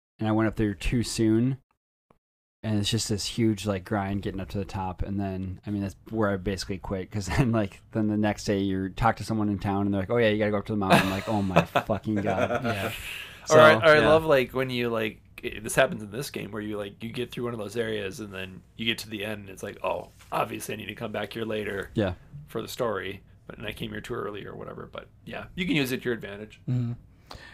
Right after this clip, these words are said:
Speaker 3: Um, yeah, this area only has a couple locations. It has the village where there's the square where there's a bunch of monsters dancing around the statue of Magus, kinda
Speaker 1: Yeah.
Speaker 3: like they're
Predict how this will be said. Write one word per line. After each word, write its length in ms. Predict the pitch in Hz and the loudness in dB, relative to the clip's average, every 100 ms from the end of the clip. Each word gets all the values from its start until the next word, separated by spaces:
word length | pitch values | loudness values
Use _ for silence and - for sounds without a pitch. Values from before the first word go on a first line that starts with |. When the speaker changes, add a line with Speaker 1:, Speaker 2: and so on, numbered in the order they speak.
| - - | -20 -6
Speaker 3:
Um, 460 | 135 131 123 113 107 | -4 -2 -2 -4 -4
yeah, 140 | 147 147 | -2 2
this 200 | 156 185 | 0 2
area 360 | 160 160 156 | 2 4 4
only 180 | 143 147 | 2 0
has 120 | 139 | -2
a 40 | 131 | -2
couple 280 | 127 - 127 | -4 -2 -4
locations. 800 | 120 120 110 - 120 117 - 110 | -4 -6 -8 -6 -8 -8 -10 -8
It 220 | 110 - _ - | -10 -10 _ -10
has 240 | 107 104 - | -8 -8 -8
the 100 | 110 | -6
village 640 | 113 110 110 110 - - 120 | -6 -4 -6 -6 -10 -10 -8
where 360 | 110 104 104 | -6 -6 -8
there's 260 | 101 107 - | -8 -8 -10
the 260 | - 104 98 | -10 -8 -6
square 540 | - 120 113 110 117 | -6 -4 -2 -2 -4
where 340 | 107 104 107 - - - | -4 -6 -8 -12 -20 -10
there's 120 | 123 113 | -8 -6
a 60 | |
bunch 260 | 110 110 117 | -4 -6 -4
of 480 | 107 101 104 - - - - - | -6 -6 -12 -16 -20 -20 -20 -6
monsters 500 | 120 117 113 117 107 | -4 -2 -4 -6 -8
dancing 440 | - 110 110 113 107 | -6 -6 -4 -6 -6
around 420 | 107 104 104 101 | -6 -6 -8 -8
the 100 | 107 | -10
statue 380 | - 101 - 104 | -8 -8 -8 -8
of 60 | |
Magus, 460 | 101 101 101 104 - | -6 -8 -8 -10 -12
kinda 260 | - 110 101 | -8 -6 -4
Speaker 1:
Yeah. 60 | |
Speaker 3:
like 220 | 101 104 | -6 -8
they're 200 | 110 104 | -10 -10